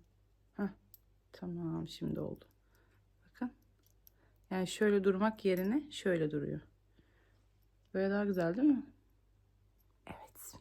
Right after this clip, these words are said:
<laughs> Teşekkür ederim tatlım. İzleyicim uyardı. Ya zaten geldiğinde bir garipti. Bir içe dönüyor, bir dışa dönüyor. Diyorum ki, "Bu böyle olması lazım aslında." diyorum. Döndüremedim. Şimdi izleyicim de deyince cesaret aldım, denedim. Gerçekten daha iyi oldu.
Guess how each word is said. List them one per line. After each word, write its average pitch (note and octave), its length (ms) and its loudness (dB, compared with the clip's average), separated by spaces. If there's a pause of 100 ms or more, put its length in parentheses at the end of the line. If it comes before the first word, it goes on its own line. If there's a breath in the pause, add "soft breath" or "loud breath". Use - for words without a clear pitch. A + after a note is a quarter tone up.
(280)
<laughs> - 720 -6
Teşekkür D4+ 400 6
ederim F4 360 8
tatlım. C#4 800 10 (360)
İzleyicim F#3 540 -4
uyardı. F3+ 300 -2 (220 loud breath)
Ya C4 80 6
zaten F#4+ 340 10
geldiğinde B3+ 460 12
bir C4 120 8
garipti. B3 440 10
Bir D4+ 100 4
içe E4+ 280 6
dönüyor, D#4 320 12
bir C4+ 100 4
dışa C#4 280 6
dönüyor. C#4+ 320 10
Diyorum C4+ 220 8
ki, B3+ 120 0
"Bu G3+ 120 2
böyle C4 220 10
olması G#3+ 380 8
lazım F3+ 300 6
aslında." D#3+ 460 2
diyorum. G3 320 6
Döndüremedim. C4+ 640 10 (440 loud breath)
Şimdi C#4+ 320 8
izleyicim C4 580 4
de A#3+ 140 4
deyince B3+ 260 8
cesaret B3+ 520 6
aldım, A3 340 8
denedim. A#3+ 440 6
Gerçekten G#3+ 540 2
daha F#3+ 220 2
iyi D#3+ 160 2
oldu. D3+ 340 -4